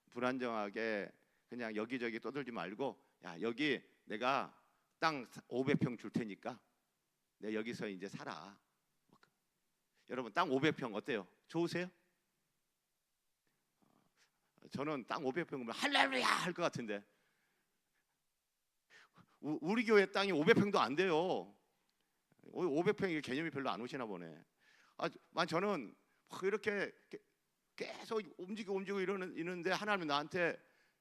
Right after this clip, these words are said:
"야, 내가 너한테 땅 오백 평 줄게." 하나님이 나한테 땅 오백 평, 아니, 오백 평도 아니고 이백 평이라도, 어, 이런 마음이 저 같으면 생길 것 같아요.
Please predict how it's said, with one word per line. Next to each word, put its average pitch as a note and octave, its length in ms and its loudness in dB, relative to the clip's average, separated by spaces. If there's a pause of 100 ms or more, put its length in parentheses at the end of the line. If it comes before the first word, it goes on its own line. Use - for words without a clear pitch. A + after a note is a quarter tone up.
(800)
"야, - 160 -12
내가 C#3 240 -2
너한테 C#3+ 280 0 (100)
땅 D3+ 160 -2
오백 D#3+ 300 4
평 B2 340 -6
줄게." - 300 -12 (720)
하나님이 F#3+ 440 -8
나한테 E3 200 -4
땅 F3 180 -6
오백 E3+ 260 0
평, D#3 220 -12
아니, - 140 -10
오백 D#3+ 260 2
평도 F3 180 -2
아니고 D#3 280 -2 (280)
이백 A3+ 240 2
평이라도, G#3+ 520 0 (720)
어, A#3 80 4
이런 A#3+ 260 6
마음이 A3 400 6
저 - 100 -2
같으면 G#3 320 0
생길 B3+ 280 4
것 A3+ 100 -2
같아요. D3+ 640 2